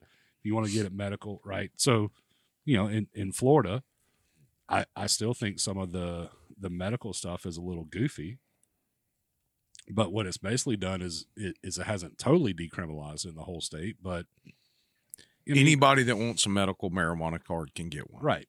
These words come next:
Speaker 1: But when I drive my wife's car and there's marijuana in there, I don't have a lot of fear in the state of Florida that if I get pulled over, I'm screwed.
Speaker 2: Right.
Speaker 1: 'Cause I can easily explain, "Hey, this is my wife's. You can see on here, it's printed," blah, all that stuff.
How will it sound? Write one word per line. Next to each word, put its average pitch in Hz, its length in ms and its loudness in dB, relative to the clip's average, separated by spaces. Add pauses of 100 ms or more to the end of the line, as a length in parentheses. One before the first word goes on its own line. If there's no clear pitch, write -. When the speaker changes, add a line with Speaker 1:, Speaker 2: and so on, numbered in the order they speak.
Speaker 1:
But 135 180 2
when 117 120 0
I 127 80 0
drive 127 260 0
my 110 120 -2
wife's 104 280 -2
car 143 360 0 (120)
and 98 160 -6
there's 113 180 -2
marijuana 104 500 -4
in 180 100 -2
there, 92 300 -8 (500)
I 92 80 -6
don't 123 300 2
have 117 320 0 (160)
a 90 100 -6
lot 120 240 2
of 135 80 -2
fear 92 280 -4
in 90 40 -6
the 87 80 -8
state 92 220 -6
of 76 80 -12
Florida 104 580 -2
that 90 140 -6
if 87 100 -8
I 98 80 -4
get 92 160 -8
pulled 95 220 -8
over, 110 320 -2
I'm 85 80 -12
screwed. 143 420 -4 (340)
Speaker 2:
Right. 78 280 -4 (160)
Speaker 1:
'Cause 131 100 -4
I 127 120 2
can 117 100 -2
easily 120 300 0
explain, 95 440 -6
"Hey, 95 160 -6
this 87 160 -8
is - 60 -12
my 98 80 -6
wife's. 82 420 -10
You 73 60 -18
can 67 80 -20
see 78 180 -12
on 85 160 -6
here, 78 180 -10
it's 71 120 -14
printed," 71 400 -12
blah, 67 160 -12
all 73 260 -18
that - 120 -14
stuff. - 240 -14